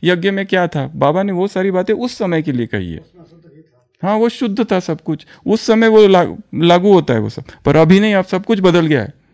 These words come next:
अब जाके देखो क्या क्या हो रहा है संसार में। तो हमारा knowledge भी update होना चाहिए। ऐसा नहीं कि हमने पिछली कोई बात को बाबा की पकड़ के रखी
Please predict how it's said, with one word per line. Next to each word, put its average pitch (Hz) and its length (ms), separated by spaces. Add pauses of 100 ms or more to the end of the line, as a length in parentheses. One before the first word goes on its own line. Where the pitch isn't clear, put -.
(500)
अब 127 100
जाके 160 300
देखो 175 300
क्या 170 180
क्या 160 140
हो 147 140
रहा 139 80
है 131 60
संसार 113 340
में। 120 140
तो 160 80
हमारा 147 560 (680)
knowledge 147 500
भी 190 140
update 180 420
होना 165 240
चाहिए। 110 240
ऐसा 185 240
नहीं 208 120
कि 202 60
हमने 170 200
पिछली 160 360
कोई 151 160
बात 139 280
को 151 80
बाबा 135 240
की 147 100
पकड़ 131 260
के 139 140
रखी 123 300